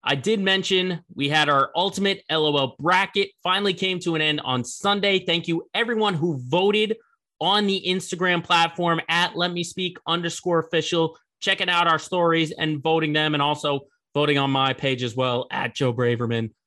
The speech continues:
on Instagram. And I wanna congratulate Tom Brady for tossing the Lombardi Trophy during the Bucs Super Bowl boat parade.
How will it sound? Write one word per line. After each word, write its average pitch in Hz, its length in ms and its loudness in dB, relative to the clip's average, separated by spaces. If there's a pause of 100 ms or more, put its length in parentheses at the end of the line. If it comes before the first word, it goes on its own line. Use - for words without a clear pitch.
(200)
on 123 280 -2
Instagram. 120 720 -2
And 131 120 -2
I 143 60 0
wanna 170 200 0
congratulate 175 880 0 (300)
Tom 208 480 2
Brady 196 680 2 (400)
for 175 140 0
tossing 226 500 0
the 220 80 2
Lombardi 196 500 2
Trophy 165 760 2 (360)
during 208 320 2
the 196 80 0
Bucs 185 460 -4 (140)
Super 190 360 -2
Bowl 190 400 0
boat 175 360 2
parade. 123 560 0